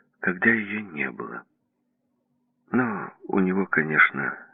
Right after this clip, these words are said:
благодаря его эрудиции и пейзажной живописи, оно было несколько рафинировано и обострено. Но рассвет способен потрясти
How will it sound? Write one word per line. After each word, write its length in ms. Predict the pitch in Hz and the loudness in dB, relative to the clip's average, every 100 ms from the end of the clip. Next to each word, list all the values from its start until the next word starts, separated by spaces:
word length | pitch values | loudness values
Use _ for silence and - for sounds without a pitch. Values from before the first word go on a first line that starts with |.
| _ - | _ -6
благодаря 600 | 65 71 78 78 85 82 | 0 4 4 4 2 2
его 280 | 76 65 - - | 0 -4 -6 0
эрудиции 880 | 90 78 71 107 - - 80 73 64 _ _ | 2 2 2 0 0 -4 -4 -4 -8 _ _
и 140 | - 85 _ | -6 -6 _
пейзажной 760 | - 80 71 - - - 69 69 | -2 0 2 4 4 4 4 6
живописи, 760 | - 101 92 - - - 73 _ _ _ _ _ _ _ _ _ | 6 4 -4 -10 -10 -12 -12 _ _ _ _ _ _ _ _ _
оно 260 | - 117 127 | -2 0 2
было 220 | 117 123 | 4 4
несколько 680 | 98 101 - 98 - 95 85 - | 4 2 4 2 4 4 4 2
рафинировано 1040 | - 82 - 82 78 82 87 87 80 80 - _ - - | 2 2 0 0 0 0 -2 -4 -4 -4 -4 _ -20 -4
и 80 | - | 6
обострено. 800 | 78 69 - - - 69 67 - _ _ _ _ _ _ _ _ _ _ _ _ _ _ _ | 6 8 2 0 -8 -8 -8 -12 _ _ _ _ _ _ _ _ _ _ _ _ _ _ _
Но 120 | - 101 | 2 4
рассвет 580 | - - - 127 131 _ - - _ _ _ _ _ _ - | 4 -2 -12 -8 -8 _ -18 -18 _ _ _ _ _ _ -6
способен 500 | - - - 110 101 | 4 4 4 2 0
потрясти 720 | - - 87 87 - - 127 | -4 -2 -2 -2 -4 -2 -2